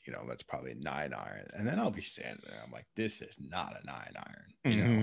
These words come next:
Speaker 1: And sometimes it could go in the pitching wedge direction. Sometimes it could go in the eight iron
Speaker 2: Right,
Speaker 1: direction.
Speaker 2: right.
Speaker 1: But, like, so, you know, it's just like, it doesn't have to be the end all be all, you know?
Speaker 2: Right.
Speaker 1: Like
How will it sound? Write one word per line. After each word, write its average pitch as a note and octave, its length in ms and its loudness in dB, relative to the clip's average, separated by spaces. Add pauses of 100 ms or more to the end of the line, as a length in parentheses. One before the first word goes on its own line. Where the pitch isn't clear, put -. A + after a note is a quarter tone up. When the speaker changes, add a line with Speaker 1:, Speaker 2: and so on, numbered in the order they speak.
(160)
Speaker 1:
And F#2 160 4
sometimes E2+ 440 2
it D#2+ 40 -2
could E2+ 140 -2
go F2 220 2
in G2 60 6
the G2 60 4
pitching G#2+ 360 0
wedge E2+ 180 -4
direction. E2+ 340 -6
Sometimes E2+ 440 -2
it - 40 -4
could E2+ 100 -4
go G2 120 4
in G2 80 6
the G2 120 4
eight A#2 140 6
iron F2 120 6
Speaker 2:
Right, F2+ 160 12
Speaker 1:
direction. - 300 -2
Speaker 2:
right. E2 180 10
Speaker 1:
But, - 40 2
like, G2 160 -4
so, G2+ 120 -2
you F#2+ 160 -2
know, F2+ 380 0
it's F2+ 100 -6
just F#2 200 -4
like, F2 160 -2
it E2 120 -8 (400)
doesn't B2 240 2 (100)
have - 240 4
to D#2+ 100 2
be D#2 200 2
the D#2 160 -2
end D#2+ 180 -2
all D2 220 -6
be D#2+ 160 -6
all, - 400 -6
you - 140 -2
know? E2 100 -4
Speaker 2:
Right. D#2+ 240 12
Speaker 1:
Like - 100 -14